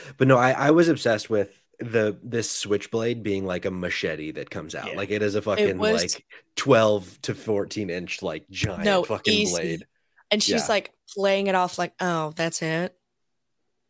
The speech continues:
Speaker 3: It's
Speaker 1: Yeah.
Speaker 3: like, "Girl,
Speaker 2: I mean,
Speaker 3: you're trying to escape."
Speaker 1: She knows
Speaker 3: I would
Speaker 1: science. She doesn't know weapons.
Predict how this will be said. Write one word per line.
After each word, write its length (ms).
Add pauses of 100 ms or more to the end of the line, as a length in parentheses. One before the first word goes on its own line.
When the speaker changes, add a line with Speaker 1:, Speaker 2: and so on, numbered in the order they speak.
(320)
Speaker 3:
It's 100
Speaker 1:
Yeah. 60
Speaker 3:
like, 120
"Girl, 280
Speaker 2:
I 160
mean, 460
Speaker 3:
you're 200
trying 220
to 80
escape." 300
Speaker 1:
She 100
knows 260
Speaker 3:
I 40
would 100
Speaker 1:
science. 260
She 100
doesn't 180
know 120
weapons. 540